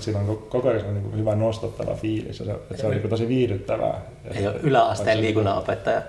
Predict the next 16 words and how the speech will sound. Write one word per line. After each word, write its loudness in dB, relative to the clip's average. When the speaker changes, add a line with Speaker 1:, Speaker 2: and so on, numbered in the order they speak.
Speaker 1:
Joo, 4
ei, 6
ei, 2
ei, -4
ei, -4
toi, -10
toi -8
jotenkin, -10
toi -8
silleen -4
tosi 0
hyväksyvä 2
ja 0
lämmin -2
ja -8
semmoinen -8